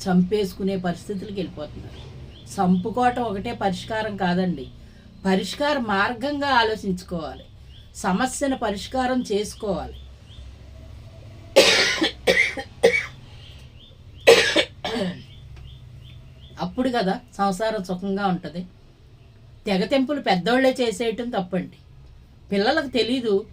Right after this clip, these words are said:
ఒకవేళ ఏమన్నా సంసారాలు చిన్నాభిన్నం చేసేసుకుంటున్నారో అప్పుడు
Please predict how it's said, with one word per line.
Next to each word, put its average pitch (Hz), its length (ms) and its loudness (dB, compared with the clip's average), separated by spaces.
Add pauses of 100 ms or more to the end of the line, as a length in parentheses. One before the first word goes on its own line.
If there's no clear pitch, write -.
(420)
ఒకవేళ 220 360 4
ఏమన్నా 240 360 0
సంసారాలు 233 500 -2
చిన్నాభిన్నం 226 560 -4
చేసేసుకుంటున్నారో 196 880 -2 (460)
అప్పుడు 226 240 0